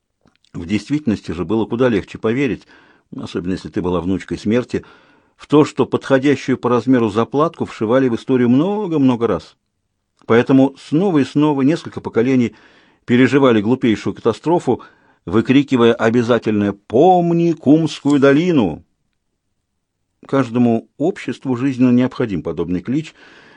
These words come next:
но только в крайне редких случаях используется полный, неприукрашенный вариант, а именно «Помните злодеяния, совершенные против нас в прошлый раз, которые оправдывают те злодеяния, что мы совершим сегодня», ну и так далее, ура!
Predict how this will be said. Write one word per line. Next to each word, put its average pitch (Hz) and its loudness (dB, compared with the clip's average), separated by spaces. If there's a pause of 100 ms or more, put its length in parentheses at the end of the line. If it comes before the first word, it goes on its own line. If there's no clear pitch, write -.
(320)
но 92 -4
только 104 -2
в - -6
крайне 117 4
редких 98 -2
случаях 120 -4
используется 92 -6
полный, 104 -2 (400)
неприукрашенный 104 0
вариант, 123 0
а 104 2
именно 95 0 (260)
«Помните 104 2
злодеяния, 101 0
совершенные 95 -2
против 95 -6
нас 104 -2
в - -20
прошлый 98 -4
раз, 143 2
которые 101 0
оправдывают 101 -2
те 139 2
злодеяния, 127 0
что 104 -2
мы 127 4
совершим 110 -2
сегодня», 131 0
ну 147 0
и - -4
так 104 -2
далее, 123 0
ура! 101 -4